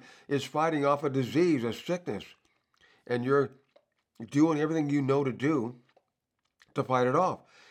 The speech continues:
And if you're a Christian, you pray somewhere along the line in there.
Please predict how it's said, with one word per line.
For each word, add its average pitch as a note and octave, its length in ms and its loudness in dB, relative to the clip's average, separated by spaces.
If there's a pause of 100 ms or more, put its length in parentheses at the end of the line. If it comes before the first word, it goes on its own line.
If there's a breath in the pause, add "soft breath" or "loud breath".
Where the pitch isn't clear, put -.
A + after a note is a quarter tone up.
And B2+ 140 0
if A2+ 100 0
you're C3+ 380 2 (480 soft breath)
a - 80 -12
Christian, D3 420 2
you B2 120 -2
pray A2+ 440 0
somewhere B2+ 360 0
along A2+ 260 0
the G#2+ 80 -6
line A2 240 -4
in A#2 120 -4
there. E3 220 -6